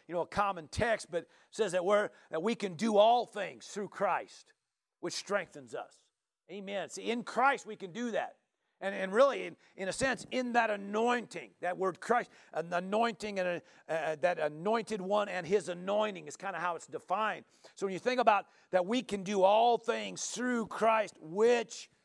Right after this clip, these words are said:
strengthens us. So in that anointed, with the help of the anointed one and in his anointing,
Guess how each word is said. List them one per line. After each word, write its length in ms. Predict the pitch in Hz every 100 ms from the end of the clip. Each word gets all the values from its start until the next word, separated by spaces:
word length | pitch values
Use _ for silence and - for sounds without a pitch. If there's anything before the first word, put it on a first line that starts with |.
| _
strengthens 760 | - - 233 240 220 175 160 143
us. 300 | 156 120 - _ _ _
So 260 | 214 202
in 320 | - 254 269 247
that 200 | 240 226
anointed, 760 | 208 208 226 233 202 143 123 - -
with 200 | 214 -
the 100 | 185
help 320 | 180 247 240
of 140 | 196
the 120 | 170 185
anointed 580 | 185 214 254 247 226
one 400 | 190 208 214 214 - _ _ -
and 180 | 202 208
in 160 | 233
his 280 | 214 240 190
anointing, 580 | 196 196 226 240 208